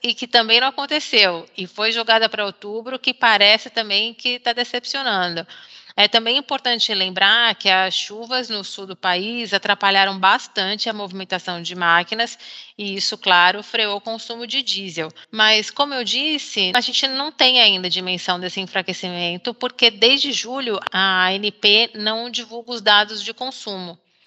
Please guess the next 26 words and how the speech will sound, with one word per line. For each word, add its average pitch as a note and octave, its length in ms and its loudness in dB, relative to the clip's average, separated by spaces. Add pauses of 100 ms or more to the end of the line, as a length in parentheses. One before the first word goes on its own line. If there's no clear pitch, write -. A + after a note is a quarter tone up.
A F#3+ 100 4
agência G3+ 400 2
ainda G#3+ 240 0
tá C#4 80 -10
trabalhando G#3+ 560 -2
na G3+ 100 0
reorganização F#3 720 -4
desses F3+ 280 -12
dados, F3 580 4
depois G#3+ 380 -2
do G3+ 160 -6
ataque G3+ 360 0
hacker F3+ 400 0
que - 80 -18
sofreu, F3+ 680 -6
e A3+ 100 -8
muitas A#3 400 -4
empresas B3 480 4
estão B3+ 300 -4
no C4+ 120 -10
escuro B3+ 440 -8
em C4 80 -4
relação B3+ 460 0
a B3 60 -2
esses C4+ 240 -2
dados. F3+ 640 2